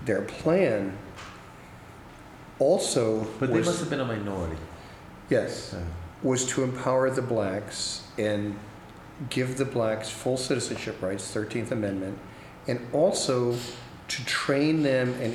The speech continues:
Speaker 1: educate them so that they could become economically self-sufficient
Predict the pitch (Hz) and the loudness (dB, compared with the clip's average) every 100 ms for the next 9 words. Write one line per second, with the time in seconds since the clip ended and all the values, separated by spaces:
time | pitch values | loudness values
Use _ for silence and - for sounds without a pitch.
0 | 135 135 156 147 123 110 107 98 98 92 | 0 0 0 0 0 -2 -2 -2 -2 -4
1 | 92 - - - - - 131 113 113 113 | -8 -14 -16 -18 -16 -4 0 0 0 0
2 | 113 113 113 - 110 - 110 107 110 160 | 0 0 -2 -2 -4 -2 0 0 -2 -4
3 | 113 120 110 101 104 - 107 - 110 101 | -2 0 2 2 0 -2 -4 -2 -2 -2
4 | - 98 107 - - | -6 -6 -6 -4 -8